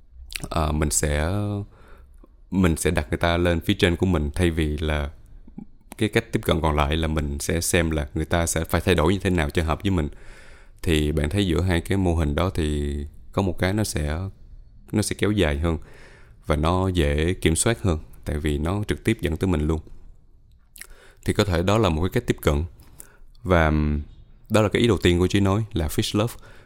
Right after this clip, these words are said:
Và phân biệt rõ giữa cái việc là mình yêu người ta bởi vì mình yêu mình hay là mình thực sự yêu người ta. Cái đó là cái đầu tiên. Và cái thứ hai Trí thấy đó là nó có, tất,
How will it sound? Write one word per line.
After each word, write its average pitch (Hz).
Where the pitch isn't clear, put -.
Và 73
phân 87
biệt 82
rõ 80
giữa 95
cái 110
việc 87
là 76
mình 73
yêu 85
người 78
ta 82
bởi 82
vì 82
mình 76
yêu 87
mình 73
hay 80
là 78
mình 78
thực -
sự 76
yêu 78
người 76
ta. 78
Cái 101
đó 85
là -
cái 90
đầu 80
tiên. 76
Và 90
cái 107
thứ 117
hai 90
Trí 101
thấy 107
đó 113
là 78
nó 120
có, 131
tất, 131